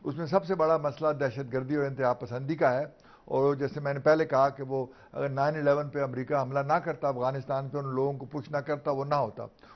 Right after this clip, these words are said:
उसके लिए हमें consensus की ज़रूरत है मुल्क के अंदर।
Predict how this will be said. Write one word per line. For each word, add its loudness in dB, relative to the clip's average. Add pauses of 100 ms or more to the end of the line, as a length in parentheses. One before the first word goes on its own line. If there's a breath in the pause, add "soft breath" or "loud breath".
उसके 6
लिए 0
हमें -2
consensus -8
की -8
ज़रूरत -2
है 0
मुल्क -4
के -4
अंदर। -2